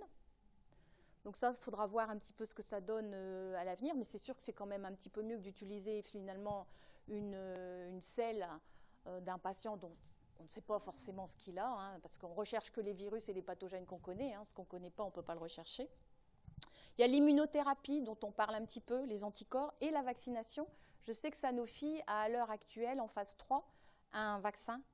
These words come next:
euh, contre la toxine, je crois que c'est la toxine B, le Clostridium difficile. Et donc, bah, faudra voir, euh, dans, dans, dans les années à venir, euh, où on en est, parce que ça changera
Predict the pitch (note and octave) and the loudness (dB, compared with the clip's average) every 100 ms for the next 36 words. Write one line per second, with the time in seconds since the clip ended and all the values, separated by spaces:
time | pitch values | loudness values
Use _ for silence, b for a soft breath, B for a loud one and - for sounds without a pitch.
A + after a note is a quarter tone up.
0 | - - F#3+ G3 F#3+ A3 G#3+ - G#3 G3 | -20 -10 -6 -6 -6 -8 -8 -4 -2 -2
1 | G3 G3 F#3+ F#3+ - A3 G#3 - C#4 C#4 | -2 -2 -4 -6 -8 -6 -6 -4 -4 -2
2 | G3+ - - G#3+ G3+ A3 A3 - F#3+ G3+ | -4 -6 -12 -8 -6 -6 -8 -16 -10 -6
3 | G3 G#3+ G3+ G3+ F#3+ G#3 - F#3+ G#3 C#4+ | -6 -6 -6 -8 -10 -10 -10 -6 -6 -6
4 | B B B B B - F#3+ A3 A3 G3+ | B B B B B -12 -2 -2 2 0
5 | - G3+ G#3 G3+ A3+ G#3+ G3 F3 F3+ F3+ | 0 2 2 4 2 2 -4 -4 -6 -8
6 | F3 F3 F3 F3 F3 F#3 F#3 F#3 G3 F#3+ | -10 -10 -10 -8 -6 -4 -2 -2 -2 0
7 | F#3 F#3 A3 A#3+ F#3+ F3+ F3+ F#3 F3+ E3+ | -2 -2 -2 0 0 0 -2 -4 -4 -4
8 | G3 A#3 F#3+ - F#3 F3+ F#2+ - G3 G3 | -4 -6 -8 -10 -10 -10 -10 -6 -4 -2
9 | G#3 F#3+ A3 | -2 0 2